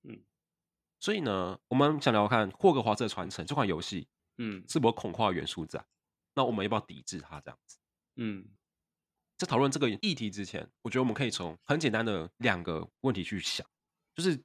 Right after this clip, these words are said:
Speaker 2: 当初你在问我这个问题的时候，
Speaker 1: 嗯。
Speaker 2: 我其实就想到两个问题。
Speaker 1: 哦。
Speaker 2: 第一个就是，<laughs> 霍格华兹的传承，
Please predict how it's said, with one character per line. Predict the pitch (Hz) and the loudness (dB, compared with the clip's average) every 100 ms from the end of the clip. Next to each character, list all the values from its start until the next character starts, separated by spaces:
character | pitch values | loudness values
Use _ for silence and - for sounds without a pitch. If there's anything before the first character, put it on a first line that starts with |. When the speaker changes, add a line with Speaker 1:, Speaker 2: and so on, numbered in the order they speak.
| _ | _
Speaker 2:
当 | 165 175 | 2 2
初 | 160 156 | 2 0
你 | 101 | 0
在 | 120 110 101 - - | -2 -2 -4 -10 -6
问 | 147 | -4
我 | 98 | -4
这 | 110 | -2
个 | |
问 | 123 123 | -2 -2
题 | 85 | -6
的 | 73 | -10
时 | 85 | -10
候， | 85 80 | -10 -10
Speaker 1:
嗯。 | _ _ _ _ _ _ _ _ 127 | _ _ _ _ _ _ _ _ 2
Speaker 2:
我 | |
其 | 123 | 2
实 | 147 143 139 | 2 2 2
就 | - 196 | 2 2
想 | 120 | 4
到 | 127 | 4
两 | 131 98 | 4 2
个 | 104 | 0
问 | 101 | 0
题。 | 87 - _ _ _ _ _ _ _ _ _ | -4 -10 _ _ _ _ _ _ _ _ _
Speaker 1:
哦。 | 85 90 123 | -20 -18 -6
Speaker 2:
第 | 262 | 0
一 | 254 | 4
个 | 147 | 6
就 | 143 | 6
是， | 139 98 - _ _ _ _ | 2 0 -4 _ _ _ _
<laughs> | _ _ _ _ - | _ _ _ _ 2
霍 | 262 | 2
格 | 180 117 | 4 0
华 | 117 107 | 2 0
兹 | 110 | 0
的 | 127 | -2
传 | 113 95 92 | -2 -6 -6
承， | 92 73 | -6 -10